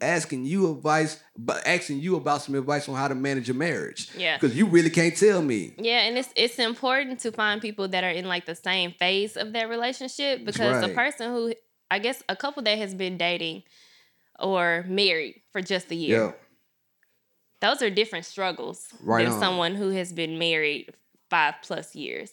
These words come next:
Speaker 1: Right on.
Speaker 2: Or even in, like, your dating relationship. Like, it doesn't matter, like, if you're just dating or if you're married, regardless, you have that honeymoon phase.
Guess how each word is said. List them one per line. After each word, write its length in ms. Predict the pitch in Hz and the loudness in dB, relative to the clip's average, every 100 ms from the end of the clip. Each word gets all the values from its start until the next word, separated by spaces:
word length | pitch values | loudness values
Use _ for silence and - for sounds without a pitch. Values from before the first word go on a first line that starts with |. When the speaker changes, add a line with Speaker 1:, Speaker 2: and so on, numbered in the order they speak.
| - | -6
Speaker 1:
Right 180 | 113 113 | -2 -2
on. 160 | 110 | 0
Speaker 2:
Or 120 | 226 247 | 2 4
even 360 | 190 370 466 262 | 2 2 0 0
in, 160 | 269 | 0
like, 220 | 254 233 | 2 2
your 120 | 214 185 | 0 0
dating 420 | 180 196 302 233 | 2 0 0 -4
relationship. 800 | 180 156 151 - 165 - 107 - - | -2 -2 -2 -8 -10 -6 -6 -6 -2
Like, 200 | 185 127 | 0 2
it 120 | 302 | 0
doesn't 320 | 415 262 196 | -2 -2 0
matter, 320 | 202 240 226 | 2 2 2
like, 200 | 190 180 | 0 0
if 140 | 185 220 | -2 -2
you're 140 | 277 | -4
just 240 | 214 214 | -2 -2
dating 340 | 202 196 208 190 | 0 0 0 -2
or 140 | 185 | -2
if 180 | 180 185 | -2 -4
you're 80 | 156 | -6
married, 400 | 165 185 165 135 | 0 2 4 2
regardless, 560 | 147 170 202 240 190 | -2 0 0 0 -4
you 80 | 214 | -6
have 220 | 214 196 | -2 -2
that 140 | 160 175 | -2 -2
honeymoon 420 | 202 190 160 156 | -2 -4 -6 -6
phase. 340 | 143 92 117 | -4 -4 -4